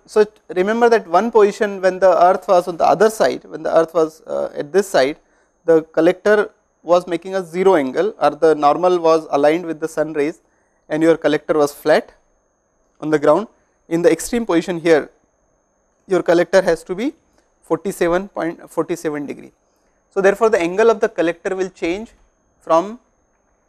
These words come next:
maximum forty-seven, uh, degree throughout the motion. So this is what,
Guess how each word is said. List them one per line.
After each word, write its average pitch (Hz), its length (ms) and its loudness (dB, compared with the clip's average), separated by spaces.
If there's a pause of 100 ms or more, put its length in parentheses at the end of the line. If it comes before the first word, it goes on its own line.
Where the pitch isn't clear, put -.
(140)
maximum 196 460 -4
forty-seven, 170 680 -4
uh, 139 220 0
degree 143 280 -4
throughout 131 360 -8
the - 80 -16
motion. 120 360 -20
So - 120 -20
this 165 180 -8
is 196 120 0
what, 180 340 2